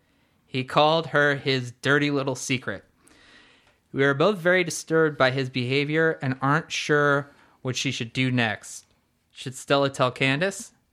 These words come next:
Stella told our mom in hopes that she would have some advice and to potentially ward off any uncomfortable future family gatherings. Should my sister keep this secret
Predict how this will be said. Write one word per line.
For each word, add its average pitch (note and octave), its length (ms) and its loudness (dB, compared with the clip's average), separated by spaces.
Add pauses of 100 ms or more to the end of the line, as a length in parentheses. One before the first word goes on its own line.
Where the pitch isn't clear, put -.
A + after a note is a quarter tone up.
(120)
Stella F#3 340 0
told A#3 200 4
our F3 100 6
mom D3+ 400 4
in C3 80 0
hopes C#3 380 -2
that C3 200 -4
she C#3 200 -2
would B2+ 320 0 (200)
have D3 300 -2
some C#3 180 -6
advice C#3+ 540 0
and C3+ 120 -4
to C3 80 -8
potentially F3 680 -4
ward D3+ 500 2
off C#3+ 460 2
any C#3 240 0
uncomfortable C#3+ 680 -6
future C#3 420 -4
family B2 420 -4
gatherings. A#2 720 -2 (420)
Should - 200 -4
my D3 100 2
sister F#3+ 320 -4
keep G#3 240 -8
this F#3+ 160 -4
secret A3+ 500 -2